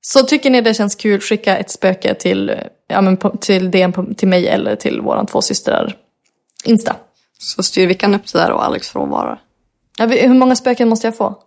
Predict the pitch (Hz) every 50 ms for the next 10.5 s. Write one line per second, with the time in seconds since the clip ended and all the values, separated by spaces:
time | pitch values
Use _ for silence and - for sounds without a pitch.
0 | _ - - 226 196 - - - _ _ _ _ _ _ _ _ _ _ _ _
1 | - 180 180 180 180 190 202 202 190 190 190 196 196 - - 226 220 226 208 214
2 | - 202 190 190 - - 214 - - - _ - - - _ _ - 214 208 -
3 | 220 220 196 - 220 - - _ _ _ _ _ _ _ _ _ _ _ _ _
4 | _ - 185 190 196 196 196 - - 208 202 202 196 196 - - - - - 285
5 | 240 220 190 175 170 - - - - - - 180 185 - - - - - _ _
6 | _ _ _ _ _ _ _ _ - 220 220 226 233 226 226 - _ _ - -
7 | 175 - 185 170 160 160 160 - - - 156 - - 165 - - - - _ -
8 | - _ _ - - - 226 240 233 226 214 202 196 190 185 180 175 170 170 170
9 | 170 175 175 175 175 180 180 - - 220 190 185 190 185 180 175 - 311 311 311
10 | 320 311 294 277 277 277 277 277 277